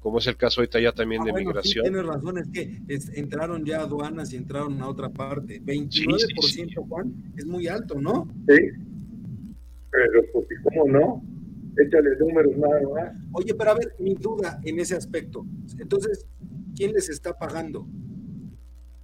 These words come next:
Speaker 2: Porque por ser militares tienen un sueldo.
Speaker 1: Sí.
Speaker 2: O renuncian al
Speaker 3: Se
Speaker 2: sueldo,
Speaker 3: llaman,
Speaker 2: renuncian al sueldo
Speaker 3: se
Speaker 2: cuando
Speaker 3: llaman
Speaker 2: toman
Speaker 3: haberes. Lo, lo
Speaker 1: No, lo
Speaker 3: cierto
Speaker 1: que
Speaker 3: es que
Speaker 1: pasa es que los,
Speaker 3: ustedes
Speaker 1: que los
Speaker 3: llaman a
Speaker 1: comisionan,
Speaker 3: ver.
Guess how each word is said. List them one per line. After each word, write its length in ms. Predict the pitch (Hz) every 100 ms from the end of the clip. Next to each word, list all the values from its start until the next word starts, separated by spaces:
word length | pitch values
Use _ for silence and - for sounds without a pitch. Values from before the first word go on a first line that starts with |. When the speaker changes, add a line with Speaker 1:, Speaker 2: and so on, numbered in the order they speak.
| - -
Speaker 2:
Porque 480 | 156 143 135 143 143 -
por 160 | 143 135
ser 160 | 165
militares 640 | 202 233 170 156 175 220
tienen 320 | - 160 143 127
un 100 | 120
sueldo. 380 | - 202 120 - - - - - - - - -
Speaker 1:
Sí. 280 | - 120 135 - - -
Speaker 2:
O 160 | 135
renuncian 600 | 135 139 143 180 185 214
al 80 | 165
Speaker 3:
Se 60 | 135
Speaker 2:
sueldo, 440 | 127 151 185 202
Speaker 3:
llaman, 760 | 202 - - - - - - - -
Speaker 2:
renuncian 420 | 135 185 202 202
al 120 | 147
sueldo 260 | 160 175 196
Speaker 3:
se 60 |
Speaker 2:
cuando 200 | 170 143
Speaker 3:
llaman 180 | 156 175
Speaker 2:
toman 140 | 170 147
Speaker 3:
haberes. 420 | 156 160 - - - - - - - - - - - - - - - - - - - - -
Lo, 180 | - 131 131 - -
lo 80 | 139
Speaker 1:
No, 180 | 202 185
lo 120 | 156
Speaker 3:
cierto 20 |
Speaker 1:
que 100 | 190
Speaker 3:
es 40 |
que 60 | 170
Speaker 1:
pasa 260 | 202 202 -
es 100 | -
que 180 | - 180
los, 100 | -
Speaker 3:
ustedes 320 | - 156 143 139
Speaker 1:
que 120 | 135
los 140 | 508
Speaker 3:
llaman 140 | - -
a 40 |
Speaker 1:
comisionan, 560 | - - - 453 466
Speaker 3:
ver. 100 | -